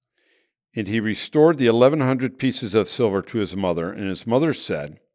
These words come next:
"I dedicate the silver to the Lord from my hand for my son to make a carved image and a metal image.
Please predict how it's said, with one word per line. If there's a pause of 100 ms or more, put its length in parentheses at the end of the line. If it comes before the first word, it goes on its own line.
(1300)
"I
dedicate
the
silver
to
the
Lord (1000)
from
my
hand
for
my
son (320)
to
make
a
carved
image
and
a
metal
image.